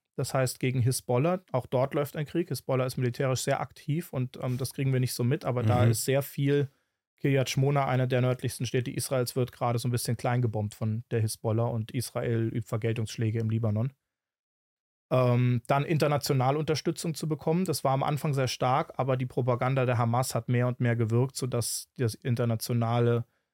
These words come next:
Speaker 1: auf internationaler Ebene immer, Israel immer mehr unter Druck gerät. Und letztendlich Einheit im Volk zu schaffen, denn es gab ja eine starke politische Uneinigkeit vor diesem Krieg. Insofern hat dieser Krieg Israel auch gut getan, weil er das Volk ein Stück weit vereint hat.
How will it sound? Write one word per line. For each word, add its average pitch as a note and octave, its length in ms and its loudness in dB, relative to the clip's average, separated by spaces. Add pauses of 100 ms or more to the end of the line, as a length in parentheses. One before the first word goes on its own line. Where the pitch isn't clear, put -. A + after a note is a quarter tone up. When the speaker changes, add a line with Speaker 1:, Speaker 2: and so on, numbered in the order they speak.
(160)
Speaker 1:
auf - 80 -20
internationaler A#2 720 0
Ebene A#2+ 380 2
immer, A#2 460 0
Israel A#2+ 300 -2
immer A#2+ 140 0
mehr A#2 140 2
unter A2+ 180 -2
Druck - 240 -6
gerät. D3+ 380 -4 (840)
Und C#3+ 380 2
letztendlich C3+ 500 2
Einheit C3+ 380 4
im B2 80 0
Volk C3 240 2
zu B2+ 80 0
schaffen, A2+ 340 -2
denn A2+ 120 0
es G#2+ 100 -4
gab A#2+ 220 -2
ja A#2 40 0
eine A2+ 120 0
starke A#2 320 0
politische A2+ 540 0
Uneinigkeit A2 760 0
vor A#2+ 180 0
diesem A2+ 260 0
Krieg. A2 280 -4
Insofern A2+ 340 -2
hat - 300 -2
dieser A2+ 180 0
Krieg B2 200 -2
Israel A#2+ 300 0
auch A2 100 -2
gut C3+ 180 0
getan, A#2 340 0
weil A2 120 2
er G#2+ 40 0
das A2 140 -2
Volk A2+ 260 -2
ein A#2+ 60 -4
Stück - 220 -6
weit A2 160 -2
vereint A#2 320 -2
hat. - 180 -4